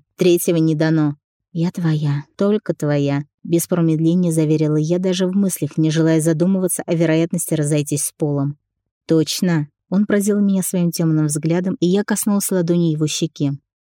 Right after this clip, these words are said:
«Точно. Я никогда не предам тебя. Мне никто другой не нужен. Я люблю тебя».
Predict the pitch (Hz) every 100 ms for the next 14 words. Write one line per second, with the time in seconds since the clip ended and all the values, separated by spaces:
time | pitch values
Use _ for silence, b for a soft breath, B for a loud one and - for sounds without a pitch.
0 | - 180 165 - 147 135 143 _ - 160
1 | 175 202 208 208 196 202 196 - 180 156
2 | 143 156 147 139 - - 180 196 196 -
3 | 170 160 160 165 170 151 147 139 139 139
4 | _ - 180 185 196 208 214 - 143 139